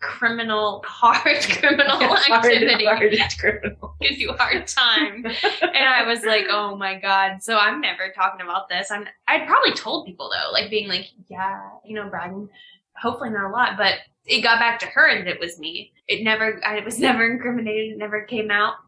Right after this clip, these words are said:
Speaker 1: Guess now it has. If, uh,
Speaker 2: <laughs>
Speaker 1: you're listening.
Speaker 2: Yeah, if, if,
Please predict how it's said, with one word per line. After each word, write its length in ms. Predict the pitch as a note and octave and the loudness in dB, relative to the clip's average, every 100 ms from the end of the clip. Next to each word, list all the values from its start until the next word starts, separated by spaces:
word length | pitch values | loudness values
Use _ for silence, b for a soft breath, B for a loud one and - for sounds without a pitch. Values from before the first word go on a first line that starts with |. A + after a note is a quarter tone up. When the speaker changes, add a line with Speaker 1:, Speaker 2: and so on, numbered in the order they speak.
| _ - | _ -14
Speaker 1:
Guess 180 | F#3+ A3 | -8 0
now 160 | F#3+ | 0
it 60 | - | 0
has. 800 | A3 G#3 G3+ A3+ C4 - - - | -2 -4 -2 -4 -4 -6 -8 -6
If, 340 | - - C#5+ A#4+ | -2 2 4 4
uh, 420 | A#3 A#3 A3 A3 | 4 4 4 4
Speaker 2:
<laughs> 100 | A3 | 2
Speaker 1:
you're 160 | A3+ | 2
listening. 640 | A#3+ B3+ C4+ C#4+ E4+ B4+ - - | 2 0 0 2 2 0 -10 -8
Speaker 2:
Yeah, 680 | F#3+ F#3+ F#3 F#3 E3+ A3 A3+ | -6 -4 0 2 4 2 -2
if, 160 | |
if, 40 | F#3+ | -6